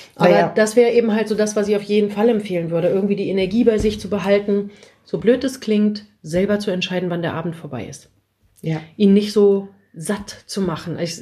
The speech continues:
Speaker 1: sag's jetzt
Speaker 2: Ja.
Speaker 1: bewusst so, weil der kommt und trinkt die Energie, sag ich jetzt mal, ja, saugt die auf wie ein Schwamm und wenn's dann reicht, dann sagt er, "So, schön, schön war's, ne? Viel, viel Spaß noch heute Abend.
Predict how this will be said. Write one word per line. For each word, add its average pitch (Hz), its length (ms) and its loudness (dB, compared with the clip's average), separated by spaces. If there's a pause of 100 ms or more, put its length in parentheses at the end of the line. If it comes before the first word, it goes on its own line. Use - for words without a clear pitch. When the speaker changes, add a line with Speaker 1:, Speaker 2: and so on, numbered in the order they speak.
(120)
Speaker 1:
sag's 190 280 -2
jetzt 190 80 2
Speaker 2:
Ja. 180 60 2
Speaker 1:
bewusst 208 300 0
so, 214 160 4
weil 190 140 0
der 180 100 0
kommt 240 340 -2
und 190 160 -4
trinkt 202 240 -2
die 196 100 -2
Energie, 190 400 -2
sag 233 180 -2
ich 214 100 -12
jetzt 233 180 -2
mal, 208 280 2
ja, 196 180 0
saugt 202 300 -2
die 233 100 2
auf 208 220 2
wie 220 80 0
ein 196 80 -2
Schwamm 214 320 -2
und 233 120 0
wenn's 208 220 -2
dann 185 140 -2
reicht, 190 320 -2
dann 226 80 -2
sagt 208 160 -2
er, 240 80 0
"So, 320 160 -4
schön, 277 180 -2
schön 262 240 0
war's, 233 220 0
ne? 240 120 0
Viel, 202 240 -2
viel - 140 -6
Spaß 233 220 -2
noch 214 100 0
heute 208 240 4
Abend. 220 160 0